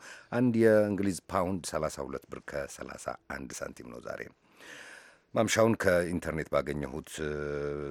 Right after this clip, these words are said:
ትንበያ መሰረት አሁን አዲስ አበባ ላይ አስራ አራት ዲግሪ ሴልሺየስ ነው የሙቀቱ ሁኔታ። ነገ ማክሰኞ፣ እ፣ ሰኔ ሠላሳ ሁለት ሺህ ሰባት ዓመተ ምህረት፣ እ፣ ከፊል ደመናማ ትሆናለች አዲስ አበባ። ከፍተኛ ሙቀቷ ሃያ ሦስት፣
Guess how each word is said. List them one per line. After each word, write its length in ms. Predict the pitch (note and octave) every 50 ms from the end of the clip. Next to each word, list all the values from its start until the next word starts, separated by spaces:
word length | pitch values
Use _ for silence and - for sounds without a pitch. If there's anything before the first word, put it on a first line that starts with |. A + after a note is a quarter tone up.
| D2 C#2+
ትንበያ 340 | - - D#2 C#2+ D2 D2 D2 C#2+
መሰረት 380 | C#2+ D2 - F#2 D#2+ F#2 - D#2+
አሁን 220 | C#2+ C2+ E2 D#2
አዲስ 260 | C#2 C#2 C#2 - -
አበባ 200 | D#2 D2 D2 C#2+ D2+
ላይ 200 | D#2 D#2+ D#2 D#2+ D#2
አስራ 220 | B1+ - - - D2+
አራት 220 | C2+ D2 C#2+ - - A#1+
ዲግሪ 280 | B1 D2+ C2+ C#2+ D2 -
ሴልሺየስ 600 | - F#2 F2 F2 D#2+ - - F2+ F2 F#2+ - - -
ነው 180 | G2 G2+ A2 A2+
የሙቀቱ 500 | G2+ G2 F#2+ F#2 G2 F#2 - F#2 - - G#2
ሁኔታ። 360 | G#2 G#2+ G#2 G2 - A#2+ A2 F2+
ነገ 200 | D#2 D#2+ D2 F2+ G2 F#2+
ማክሰኞ፣ 480 | D#2 D2 C#2 - - - D2+ D2 D#2+ F2+ A2 B2 C3 - - - - - - - - - - - _ _ _ -
እ፣ 100 | - D2 D2 D2 D2 D2
ሰኔ 260 | - - - D2 D2+ D#2 D#2 D2+
ሠላሳ 440 | - - C#2 C2 C2 C2 - - - D2+ E2 G2 B2 - _ _ _ - _ _ - -
ሁለት 260 | - - - A#1+ -
ሺህ 140 | - - -
ሰባት 280 | - B1 A#1+ B1 - C2
ዓመተ 220 | B1+ C2 B1+ - -
ምህረት፣ 380 | C2+ C2+ D2 E2+ G#2+ A2+ - - - - - - - -
እ፣ 100 | - C#2 C2+ C#2 C2+ C2+ C2 B1 -
ከፊል 300 | - - G2 - - F2+
ደመናማ 380 | C#2+ C#2+ C#2 C2+ C2 C2 B1+ B1+ A#1
ትሆናለች 440 | - - C2+ C2+ B1+ B1+ C2 C2+ - -
አዲስ 220 | C2 C2 C2 - E2
አበባ። 300 | D#2 E2 F2 G2 G#2 G2+
ከፍተኛ 400 | - E2 - - - D2 C#2+ C2+ C2
ሙቀቷ 280 | C2 - - - - C#2 B1+
ሃያ 200 | - D2 C#2 C#2
ሦስት፣ 240 | - - A2+ G2+ -